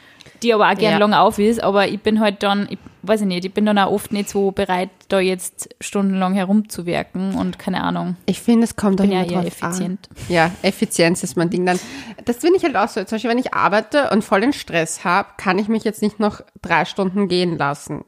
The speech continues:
Speaker 2: Das finde
Speaker 1: Mhm.
Speaker 2: ich einfach so mühsam. Ich finde, dass das irgendwie, das merkt man dann teilweise auch. Ich
Speaker 1: Mhm.
Speaker 2: finde halt, manchmal ist Sex auch ein bisschen Druck ablassen.
Speaker 1: Ja, total.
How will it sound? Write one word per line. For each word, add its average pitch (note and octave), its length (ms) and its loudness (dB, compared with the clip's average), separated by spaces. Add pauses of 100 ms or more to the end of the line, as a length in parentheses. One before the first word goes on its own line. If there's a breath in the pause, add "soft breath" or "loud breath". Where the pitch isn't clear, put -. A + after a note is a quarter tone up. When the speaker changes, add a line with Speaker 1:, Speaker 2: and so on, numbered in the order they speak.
Speaker 2:
Das A3 100 -2
finde G3 180 4
Speaker 1:
Mhm. F#3+ 60 -2
Speaker 2:
ich - 60 -6
einfach E3+ 240 -4
so - 420 -4
mühsam. G3+ 600 -2 (500 loud breath)
Ich - 160 -6
finde, D#4 220 2
dass B3+ 180 0
das - 220 -10 (260)
irgendwie, B3+ 500 0 (1200 loud breath)
das G#3 240 0
merkt G3 400 2
man E3 160 0
dann D#3 160 -2
teilweise C3+ 640 -2
auch. - 140 -4
Ich F#3+ 200 0
Speaker 1:
Mhm. F3+ 40 -2
Speaker 2:
finde A#3 200 2
halt, C#4 120 -2
manchmal F#3+ 400 0
ist - 160 -8
Sex - 260 -4
auch F#3+ 80 -6
ein G#3 120 0
bisschen G#3 320 -6
Druck - 240 -6
ablassen. - 560 -2
Speaker 1:
Ja, G#3 100 4
total. F3+ 380 -4